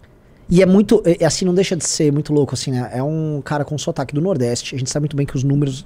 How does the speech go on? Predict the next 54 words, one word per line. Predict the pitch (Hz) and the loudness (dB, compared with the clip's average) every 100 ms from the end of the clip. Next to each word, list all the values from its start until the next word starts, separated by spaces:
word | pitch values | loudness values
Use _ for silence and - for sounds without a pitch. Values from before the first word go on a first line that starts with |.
| - | -10
do | 120 | -8
crime | - 139 127 | -2 0 2
no | 123 | 0
Nordeste | 120 123 | -2 -4
são | - 131 | -6 -6
altíssimos. | 143 170 - 120 135 - - - - | -2 -2 -2 -6 -6 -14 -18 -10 -2
É | |
um | 147 | 2
policial | 165 - 170 | 2 4 2
que, | 170 | 4
de | 196 | 2
fato, | - 185 185 | 2 0 2
arrisca | 180 156 - | 4 4 2
a | 151 | 0
vida | 147 135 | 2 2
dele | 127 135 | 4 2
fazendo | 131 127 120 | 0 -2 -2
esse | - | -2
trabalho | 139 123 | -2 0
na | 139 | 0
rua. | 139 113 127 - - - - - | 0 0 -2 -4 -20 -20 -10 4
Ele | 254 269 | 6 6
tá | - 202 | 6 4
debaixo | 147 156 - | 6 4 2
de | 135 | 0
um | |
sol, | 139 - 170 143 - - - | 0 4 6 6 0 -20 0
tranquilamente, | 262 294 - 247 220 175 190 - - - | 2 2 2 2 4 2 -2 -6 -14 -16
se | - | 0
isso | 175 - | 0 2
foi | 185 | 4
gravado | 180 165 | 6 6
nos | 147 | 4
últimos | 139 143 | 2 2
dias, | 135 | 4
e | 131 | 2
foi, | - 175 | 4 4
obviamente, | 117 143 165 - - - | 6 2 0 -2 -14 -2
de | 165 | 2
mais | 190 196 | 4 4
de | 190 | 4
trinta | 196 208 | 2 4
e | 190 | 4
cinco | - 180 | 2 0
graus, | 170 135 113 | 4 4 6
Junito. | 127 117 - - - - | 4 2 -2 -20 -20 -2
Tá | 185 | 2
fazendo | 202 202 | 4 4
trinta | 208 220 | 4 6
e | 208 | 4
cinco | - 208 | 4 0
em | 226 | 0
São | - 220 | 0 -2
Paulo. | - 147 107 | 2 4 4